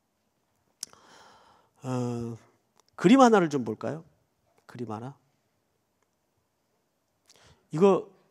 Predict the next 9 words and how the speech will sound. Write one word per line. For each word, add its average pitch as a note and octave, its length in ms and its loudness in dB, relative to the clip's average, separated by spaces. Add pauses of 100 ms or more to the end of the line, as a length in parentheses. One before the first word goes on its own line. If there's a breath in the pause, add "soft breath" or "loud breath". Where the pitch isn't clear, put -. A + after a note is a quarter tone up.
(180)
어느 F3+ 220 4
분이 G3+ 200 0
그린 F#3 320 -2
그림인지 E3+ 600 -4 (680)
조금 E3+ 400 -10 (100)
학교에서 F#3 380 -8
공부하신 D#3+ 440 -4
분들은 D3 220 -6
아시죠? A2 380 -10